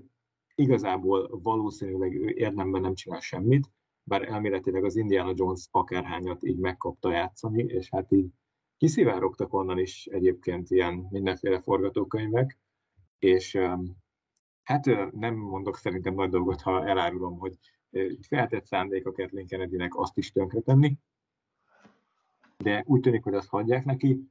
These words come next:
viszont úgy is tűnik, hogy a Star Wars-ot kivették a kezéből. Ez már csak azért is valószínű, mert nem csak, hogy meghosszabbították a szerződését és nem jelentették be,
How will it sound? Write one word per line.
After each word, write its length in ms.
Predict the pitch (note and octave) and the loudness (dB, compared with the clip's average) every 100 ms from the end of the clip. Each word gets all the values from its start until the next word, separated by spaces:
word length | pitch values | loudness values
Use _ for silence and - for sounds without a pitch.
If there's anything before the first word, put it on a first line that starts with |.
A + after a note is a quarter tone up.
| _ | _
viszont 320 | A2+ B2 A#2 | -4 -2 -2
úgy 220 | B2 A2+ | -2 -2
is 120 | G#2 | -4
tűnik, 260 | - G#2 G2+ | -6 -4 -4
hogy 140 | G2 | -6
a 60 | G2 | -6
Star 280 | - G2+ F#2+ | -2 0 0
Wars-ot 460 | F2+ F#2+ F#2+ F#2 - - | 0 0 -2 -4 -6 -18
kivették 480 | - G#2 F#2 F2+ F#2+ | 0 2 4 2 -2
a 40 | F#2+ | 0
kezéből. 680 | A2+ A2+ C3 B2 A#2+ B2 _ _ | 0 4 4 6 2 0 _ _
Ez 100 | - | -14
már 160 | G2+ A2 | -6 -4
csak 160 | A#2+ A#2+ | -2 0
azért 380 | A2+ G#2 F#2+ | 0 -2 -4
is 300 | G#2+ G2+ - - | -4 -6 -10 -10
valószínű, 600 | G#2 G#2+ G#2+ - G#2+ G#2 | -2 0 0 -2 -2 -2
mert 260 | G2+ G2+ - | 0 -2 -2
nem 160 | G#2+ | -2
csak, 180 | G#2 A2 | -2 0
hogy 240 | G2 F#2 - - | 2 0 -2 -6
meghosszabbították 800 | G2+ - - F#2+ G2+ G2+ G2 | -4 -6 -6 -4 -2 -2 -4
a 60 | G2+ | -6
szerződését 640 | - G2+ F#2+ G2 G2 G2 | -2 -2 0 -2 0 2
és 180 | - A#2 | 2 0
nem 180 | - F#2 | 0 -2
jelentették 580 | F#2+ F#2 F#2 - G2 F2 | -2 -2 -6 0 0 0
be, 160 | A2+ | -4